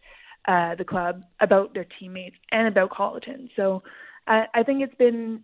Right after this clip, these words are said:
um, like you said, uh, a little, a little island of ex-, of success in a, uh,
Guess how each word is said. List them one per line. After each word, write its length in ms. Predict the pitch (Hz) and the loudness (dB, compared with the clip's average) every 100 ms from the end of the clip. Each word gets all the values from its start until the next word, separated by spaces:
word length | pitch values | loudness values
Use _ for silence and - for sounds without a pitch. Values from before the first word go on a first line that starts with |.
| - | -6
um, 400 | 208 202 196 196 | -4 -2 -4 -4
like 200 | - 202 | -4 -4
you 80 | 208 | -2
said, 280 | 208 180 190 _ _ - - | -2 -4 -12 _ _ -20 -14
uh, 220 | - 196 196 | -8 -6 -4
a 60 | - | 0
little, 420 | 214 214 208 202 - - - - | 0 4 4 2 -4 -20 -20 -2
a 80 | 226 | 2
little 200 | 247 254 | 4 4
island 360 | 233 247 269 269 | 4 2 2 0
of 100 | 240 | 0
ex-, 160 | 240 - _ - | -2 -8 _ -2
of 120 | 233 196 | -2 -2
success 420 | 247 - 202 170 - | -6 -6 -8 -10 -14
in 100 | 202 | -10
a, 200 | 196 190 | -6 -4
uh, 300 | 185 180 180 | -2 0 -2